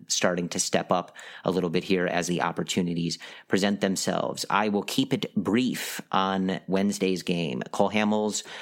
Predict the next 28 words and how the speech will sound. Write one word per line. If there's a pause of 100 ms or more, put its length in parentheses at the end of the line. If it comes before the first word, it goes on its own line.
(200)
uh,
a
bit
of
a
clunker.
He
was
probably
due
for
that,
as
he
has
been
excellent
with
the
Chicago
Cubs
since
coming
over
from
the
Texas
Rangers.